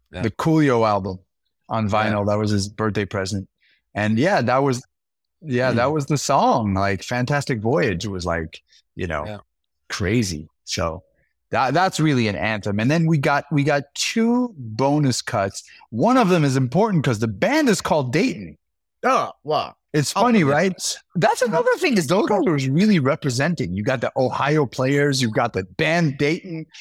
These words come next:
Speaker 2: They were really trying to put this thing on the map.
Speaker 3: We're
Speaker 2: Like, we
Speaker 3: like,
Speaker 2: need to,
Speaker 3: "Where it's
Speaker 2: yeah,
Speaker 3: at."
Speaker 2: yeah.
Speaker 3: Yeah.
Speaker 2: We gotta talk about this more. So the band is called Hot Fun in the Summertime. The album is called Hot Fun, and the band is called Dayton. Uh,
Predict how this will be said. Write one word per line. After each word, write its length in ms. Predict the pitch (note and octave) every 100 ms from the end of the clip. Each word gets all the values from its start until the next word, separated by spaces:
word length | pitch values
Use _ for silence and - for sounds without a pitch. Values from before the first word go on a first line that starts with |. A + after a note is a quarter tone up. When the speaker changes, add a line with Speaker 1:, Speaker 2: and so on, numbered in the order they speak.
| -
Speaker 2:
They 80 | F#3
were 200 | D4 G#3+
really 260 | D#3 G#3+ G3
trying 240 | - G3
to 60 | G3
put 220 | G#3 F3+
this 120 | F3+
thing 200 | - G3
on 100 | E3+
the 60 | C3+
map. 340 | C#3+ G3+ E3+
Speaker 3:
We're 100 | F3+
Speaker 2:
Like, 80 | F#3
we 60 | F#3
Speaker 3:
like, 80 | F#3+
Speaker 2:
need 120 | G#3
to, 360 | D#3+ - D#3+ -
Speaker 3:
"Where 140 | G3 G3+
it's 160 | F#3+
Speaker 2:
yeah, 240 | A3 A#3+ C3+
Speaker 3:
at." 80 | A2+
Speaker 2:
yeah. 100 | C3 A2 _ - -
Speaker 3:
Yeah. 360 | C#3+ D3+ E3 D3
Speaker 2:
We 80 | E3+
gotta 240 | A3 F#3+
talk 240 | - C4+
about 280 | G#4+ F#3+ D#3+
this 200 | D3+ D3
more. 340 | D#3+ G3+ D#3 A#2+
So 300 | - C#3 B2
the 100 | A#2+
band 540 | B2+ E3 F#3 F3+ -
is 220 | D#3 C3+
called 540 | - - C#3 C3 A#2 - _ _ - -
Hot 200 | D#3+ D#3
Fun 300 | - D#3 D3
in 100 | C3+
the 80 | A#2+
Summertime. 840 | - B2+ A#2+ G#2+ B2+ A2+ G#2+ A2 -
The 160 | A2 - -
album 360 | C#3 F3 D3 A#2
is 120 | G2+
called 240 | A#2 G2
Hot 300 | G2+ F#2 E2+ -
Fun, 400 | - D#2+ F2 F2 _ _ -
and 160 | A#2 G#2+
the 60 |
band 360 | G2 A#2 B2 A#2+
is 120 | G#2
called 320 | - G#2 G#2
Dayton. 460 | G#2 A2+ - F#2+ F#2+ _ _ _ _ F#2+
Uh, 260 | F#2+ F2+